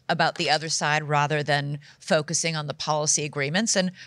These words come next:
okay, we genuinely disagree about this or that, but here's where, here are the other parts that we can agree on, and we can certainly all agree on our allegiance to this country. So I'm just curious how much of a role you think that plays.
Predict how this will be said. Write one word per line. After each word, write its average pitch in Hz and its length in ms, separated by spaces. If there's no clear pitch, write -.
okay, 269 240
we 226 100
genuinely 196 640
disagree 226 480
about 175 300
this 131 260
or 139 120
that, 120 420
but 151 180
here's 196 340
where, 165 320
here 233 200
are 226 60
the 180 220
other 185 160
parts 143 340
that - 120
we 143 100
can 147 260
agree 147 300
on, - 100
and 143 80
we 151 80
can 151 160
certainly 151 500
all 143 220
agree 123 420
on 127 260
our 127 180
allegiance 139 460
to - 120
this - 220
country. - 560
So - 140
I'm 196 80
just 220 220
curious 208 280
how 180 140
much 165 160
of 160 80
a 151 80
role 151 240
you 147 160
think 147 220
that 143 180
plays. 147 260